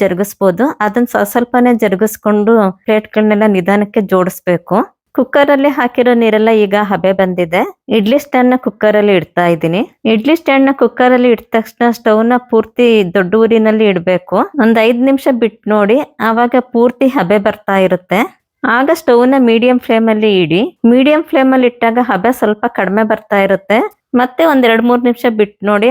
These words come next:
ಆವಾಗ ಪೂರ್ತಿ ಜೋರಾಗಿ ಹಬೆ ಬರುತ್ತೆ. ಆಗ ಸ್ಟವ್ ನ ಪೂರ್ತಿ ಸಿಮ್ ಅಲ್ಲಿ ಇಡಿ, ಅಂದ್ರೆ ಸಣ್ಣ ಊರಿನಲ್ಲಿ ಇಡಿ. ಸಣ್ಣ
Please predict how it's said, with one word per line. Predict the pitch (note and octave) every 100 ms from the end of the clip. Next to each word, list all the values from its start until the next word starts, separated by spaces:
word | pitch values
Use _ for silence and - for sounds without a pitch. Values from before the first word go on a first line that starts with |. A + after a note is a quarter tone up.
| B3+
ಆವಾಗ | A3 G#3+ A3+ -
ಪೂರ್ತಿ | A3+ - B3+ G3+
ಜೋರಾಗಿ | G3+ G#3+ A3+ A3+ A3+
ಹಬೆ | F3 F#3+ F#3+
ಬರುತ್ತೆ. | F#3+ F3 - F3 E4 - A#3
ಆಗ | C4 D#4+
ಸ್ಟವ್ | - B3 A3+ A#3+
ನ | B3+ B3
ಪೂರ್ತಿ | A#3+ A#3+ - B3+ -
ಸಿಮ್ | G#3+ A3 A#3
ಅಲ್ಲಿ | A#3 A3+ G3
ಇಡಿ, | F3 B3+ - _ _
ಅಂದ್ರೆ | G3+ G#3 A#3
ಸಣ್ಣ | A3+ G#3 A3+
ಊರಿನಲ್ಲಿ | A3+ A3+ G#3+ G#3 G3
ಇಡಿ. | F3 E3 D4 - - -
ಸಣ್ಣ | A#3+ C4